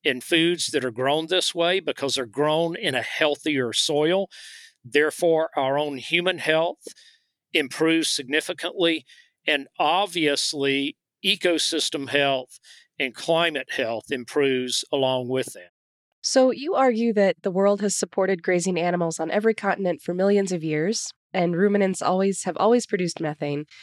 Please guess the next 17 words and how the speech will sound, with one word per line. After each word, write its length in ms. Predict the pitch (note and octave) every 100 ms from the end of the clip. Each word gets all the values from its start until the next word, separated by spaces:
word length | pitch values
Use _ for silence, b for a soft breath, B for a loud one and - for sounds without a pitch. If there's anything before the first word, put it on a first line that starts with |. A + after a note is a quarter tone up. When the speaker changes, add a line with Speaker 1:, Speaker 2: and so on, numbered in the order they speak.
| B _ -
Speaker 2:
But 220 | G3 F3
lately 380 | F#3+ A3 A#3 A#3
it's 140 | A3
become 280 | - F#3+ F3+
a 60 | E3+
problem, 460 | G#3+ G#3 G3+ F#3+ -
in 140 | G3+
part 320 | - C4+ D4
because 320 | B3 - G#3 G3
of 120 | G3
the 80 | G3
soil 260 | F#3+ F#3
degradation 520 | E3+ F3 E3+ D#3+ F3+
we've 160 | D#3+ D#3
been 140 | D#3+
talking 340 | - F3 - E3+
about, 360 | D#3 C#3+ E3+